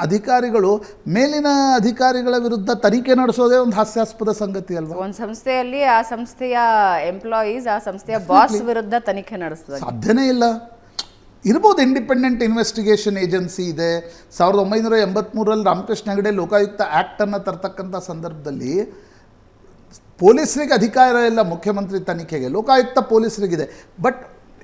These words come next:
Speaker 1: ಇವತ್ತಿಗೂ ಆ ಪ್ರಶ್ನೆ ಇರ್ತಕ್ಕಂಥದ್ದು, ಲೋಕಾಯುಕ್ತ ಪೊಲೀಸರ transfer and control ಸರ್ಕಾರದ ಬಳಿ ಇದ್ದಾಗ ಅವ್ರು ಹೆಂಗೆ ಹೋಗಿ ಮುಖ್ಯಮಂತ್ರಿಗಳ ತನಿಖೆಯನ್ನು ನಡೆಸ್ತಾರೆ? ಹಾಗಿರುವಾಗ ಇವತ್ತು ಹೈಕೋರ್ಟ್ ಏನು ಹೇಳುತ್ತೆ ಈ ಪ್ರಕರಣದ ಬಗ್ಗೆ?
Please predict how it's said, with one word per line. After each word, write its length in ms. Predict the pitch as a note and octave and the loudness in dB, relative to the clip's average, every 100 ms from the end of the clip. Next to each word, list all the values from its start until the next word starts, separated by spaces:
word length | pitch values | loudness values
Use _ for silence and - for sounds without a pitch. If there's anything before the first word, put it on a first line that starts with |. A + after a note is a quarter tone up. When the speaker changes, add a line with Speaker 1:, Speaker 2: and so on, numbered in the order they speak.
| - | -12
Speaker 1:
ಇವತ್ತಿಗೂ 520 | B2 G#3+ - C#4+ C#4+ | 0 0 0 -2 4
ಆ 100 | F4 | 6
ಪ್ರಶ್ನೆ 440 | D#4 B3+ - - B3+ | 6 2 -2 -2 -2
ಇರ್ತಕ್ಕಂಥದ್ದು, 680 | A3+ A#3 A#3 G3+ G3 F#3 A#3 | -2 -6 -4 -4 -2 -2 -2
ಲೋಕಾಯುಕ್ತ 580 | D#3+ E3 A#3 B3+ A#3 | -4 -2 -2 -2 -4
ಪೊಲೀಸರ 600 | C4+ - F#3 A#3+ D4 - C4+ | -4 -2 0 2 0 -2 -4
transfer 600 | C#4 A3 A3 - B3 A#3+ | -2 -2 -2 -4 -4 -4
and 160 | A3+ | -4
control 380 | G3+ G3 A3 A3+ A3 - - - | -6 -4 -2 -2 -4 -20 -16 0
ಸರ್ಕಾರದ 440 | G3 G3 A3+ A3 | 0 2 2 2
ಬಳಿ 220 | G#3 G#3 | 2 0
ಇದ್ದಾಗ 260 | G3 F#3+ G3 | 0 0 2
ಅವ್ರು 240 | F#3+ A#3 | 2 4
ಹೆಂಗೆ 200 | C4+ C#4 | 2 2
ಹೋಗಿ 220 | B3+ A#3+ | 0 0
ಮುಖ್ಯಮಂತ್ರಿಗಳ 680 | A#3+ G#3+ A3 A3+ G#3 G#3+ A3 | -4 -4 -4 -4 -4 -4 -4
ತನಿಖೆಯನ್ನು 520 | G#3+ G3 G3 G3 F#3+ | -4 -8 -8 -8 -8
ನಡೆಸ್ತಾರೆ? 480 | F#3 E3+ D#3+ - D#3+ E3+ - - - - - | -10 -14 -16 -16 -16 -16 -20 -20 -20 -20 -2
ಹಾಗಿರುವಾಗ 760 | A#3+ E4 F4 E4 C4+ G#3+ F#3+ F#3 A3+ A3 | 6 6 6 2 6 6 6 4 2 0
ಇವತ್ತು 340 | G3+ D#4 E4+ E3 | -2 -2 -4 -4
ಹೈಕೋರ್ಟ್ 540 | F#3 G3+ G#3+ A3 G#3+ | -4 0 0 0 -6
ಏನು 260 | C#3+ E3+ D#3 | -4 -2 0
ಹೇಳುತ್ತೆ 440 | C3+ C3+ C3+ E3+ | -2 -2 -4 -6
ಈ 180 | C#3+ C3+ | -4 -6
ಪ್ರಕರಣದ 460 | B2+ B2+ - A#2+ | -6 -8 -6 -6
ಬಗ್ಗೆ? 220 | A#2 - | -6 -12